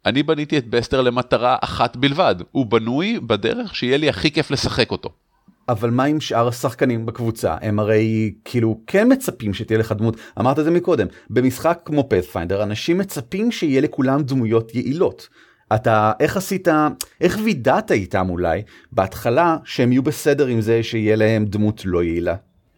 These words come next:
Speaker 1: אז קודם כל, אמרתי את זה, ב-, באופנים מאוד ברורים, זה, זה מן הסתם לא נבנה ככה מראש, כי בסטר, אה, התחיל כ-N P C, ואז הוא פשוט היה, אה, אציל מטומטם, <laughs> ולאט לאט הוא הפך להיות הרפתקן מטומטם.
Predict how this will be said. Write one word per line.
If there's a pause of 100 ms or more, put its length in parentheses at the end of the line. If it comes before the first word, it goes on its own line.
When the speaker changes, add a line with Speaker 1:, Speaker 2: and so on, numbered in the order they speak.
(280)
Speaker 1:
אז (380)
קודם
כל, (460)
אמרתי
את
זה, (800)
ב-,
באופנים
מאוד
ברורים,
זה,
זה
מן
הסתם
לא
נבנה
ככה
מראש,
כי
בסטר,
אה, (180)
התחיל
כ-N
P
C, (140)
ואז
הוא
פשוט
היה,
אה, (400)
אציל
מטומטם, (320)
<laughs>
ולאט
לאט
הוא
הפך
להיות
הרפתקן
מטומטם.